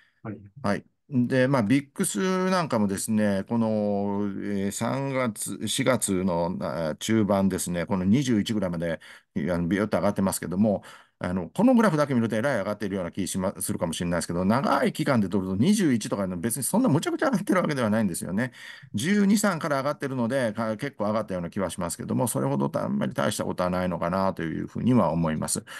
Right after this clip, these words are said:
Speaker 2: で、実際ですね、本当にこのシステマティック戦略、あ、まあ、ヘッジファンドなんかの、ヘ-、あの、システマティック戦略からの大きな売りが誘発されるには、やっぱり信用収縮につながるような、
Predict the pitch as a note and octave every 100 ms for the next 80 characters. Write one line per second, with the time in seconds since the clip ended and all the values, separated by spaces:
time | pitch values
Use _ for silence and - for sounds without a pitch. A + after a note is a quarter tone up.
0 | - - A#2+ A#2+ B2 D#3 - - F#3 A#2+
1 | A#2+ A2+ F#2+ F2 E2+ D3 F3 D#3 D#3 C#3+
2 | D#3 D3 E3+ E3+ F3 - D#3 F3 B2+ -
3 | D2+ A2+ G#2 G#2 A#2 A2+ C3 F#2 F2 F2+
4 | E2+ D#2+ D#2+ D2+ - F#2+ G#2+ G#2 F#2 -
5 | A2+ A#2+ A#2 A#2+ A#2 C3 G#2+ - E2 D2+
6 | - - - - F#2+ F#2+ A2 F3 C3+ G2+
7 | F#2+ G#2+ G#2 G2 G#2+ A2 - - - G#2
8 | G#2 G2+ G2 F#2+ F#2+ C3+ G#2 - A3 A3+
9 | F#3 F#3 - - G2+ - A#2 A#2 G#2+ G#2
10 | G2 C3 C#3 F2